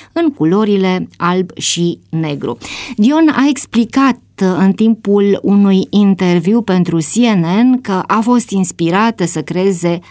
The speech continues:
această linie de îmbrăcăminte neutră de gen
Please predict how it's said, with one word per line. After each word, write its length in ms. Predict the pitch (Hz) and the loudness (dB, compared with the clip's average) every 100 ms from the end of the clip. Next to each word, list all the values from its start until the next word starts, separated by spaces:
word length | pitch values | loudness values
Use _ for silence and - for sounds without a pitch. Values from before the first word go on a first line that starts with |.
| - | -8
această 400 | 196 208 202 185 | -4 -2 0 0
linie 360 | 185 254 220 | 2 2 2
de 120 | 160 190 | 0 0
îmbrăcăminte 1200 | 208 156 175 175 - 190 202 233 196 156 147 131 - - | 0 0 -2 -2 -2 2 4 4 2 0 -2 -6 -8 -2
neutră 540 | 240 247 240 175 160 | 0 2 0 0 -2
de 240 | 147 160 151 | -2 -2 -2
gen 260 | 185 220 | 0 0